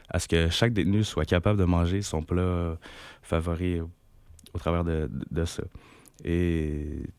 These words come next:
je rappelle aussi, c'est un film qui fait bien un parallèle à, à la société actuelle avec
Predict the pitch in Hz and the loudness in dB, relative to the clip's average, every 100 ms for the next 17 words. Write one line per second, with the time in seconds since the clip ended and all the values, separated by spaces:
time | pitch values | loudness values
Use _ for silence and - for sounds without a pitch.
0 | _ - - 92 90 104 95 110 90 90 | _ -16 -6 -2 0 0 -2 -2 0 0
1 | - 110 104 - - 92 - 95 95 92 | 2 2 2 -2 0 0 2 2 4 4
2 | 90 85 90 110 107 90 98 104 87 - | 2 0 4 4 6 4 6 4 0 -4
3 | - 87 85 - 90 - 85 101 104 90 | -2 0 0 0 -2 0 -2 2 2 2
4 | 82 - 92 110 82 82 | -2 -2 -4 -2 -2 -2